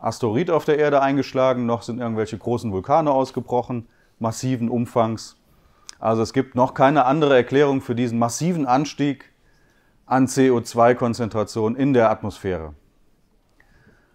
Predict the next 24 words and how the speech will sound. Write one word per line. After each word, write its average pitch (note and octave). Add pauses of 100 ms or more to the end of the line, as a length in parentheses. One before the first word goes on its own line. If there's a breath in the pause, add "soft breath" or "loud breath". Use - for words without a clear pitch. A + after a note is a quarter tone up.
(880 soft breath)
Mit C3+
sehr D3+
weitreichenden C3
Folgen. A2 (480)
Ja, A2+
also C3
Sie A#2
kennen C3+
dieses A2+
Drei-Grad-Ziel C#3
oder G#2+
jetzt A2
dieses G2
Zwei-Grad-Ziel C3
oder F#2+
das F#2
Anderthalb-Grad-Ziel A#2
der G2+
Pariser A#2+
Konferenz, A#2
vielleicht B2
aus A2
der A#2
Presse. A2+